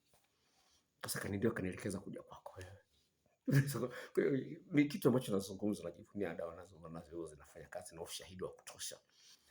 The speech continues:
Kwa hiyo, napenda kuambia hivi. Huyu kaka ambaye ameleta me-, mada hii, tayari nimeshamtumia, nime-, nimesha-, nimesha-,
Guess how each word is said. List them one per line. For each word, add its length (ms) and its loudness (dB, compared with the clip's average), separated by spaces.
Kwa 100 10
hiyo, 120 12
napenda 200 8
kuambia 220 10
hivi. 280 8
Huyu 140 6
kaka 360 6
ambaye 280 8
ameleta 540 6
me-, 400 2
mada 280 -2
hii, 400 0
tayari 300 2
nimeshamtumia, 680 -4
nime-, 240 -6
nimesha-, 320 -4
nimesha-, 340 0